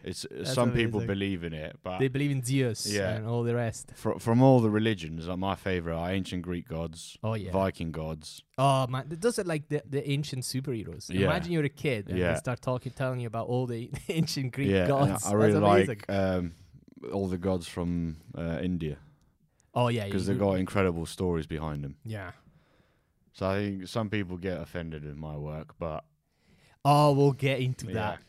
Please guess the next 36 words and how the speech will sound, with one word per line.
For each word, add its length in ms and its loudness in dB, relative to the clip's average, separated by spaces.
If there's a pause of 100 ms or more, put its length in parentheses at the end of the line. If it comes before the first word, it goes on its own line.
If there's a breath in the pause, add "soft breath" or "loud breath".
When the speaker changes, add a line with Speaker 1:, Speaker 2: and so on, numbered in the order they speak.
Speaker 2:
You 120 0
know 100 6
I'm 120 4
a 40 2
fan 300 0
of 80 -2
that. 240 -4
You 120 -4
know 100 -2
I'm 80 -4
a 40 -2
fan 200 -4
Speaker 1:
Yeah. 60 -8
Speaker 2:
of 60 -12 (560 loud breath)
that. 280 4
Um, 260 -2 (640)
so 340 -2 (880)
high 220 4
school, 480 2 (140)
Greece, 500 0
and 160 -2
then 380 0 (720)
what 160 2
happened? 260 -4 (260)
Speaker 1:
And 140 -6
then 540 0 (880 soft breath)
I 140 0
decided 420 2
I 80 2
wasn't 240 -2
gonna 100 -2
have 120 -4
a 40 -8
future 440 -4
in 100 -4
Greece. 460 -6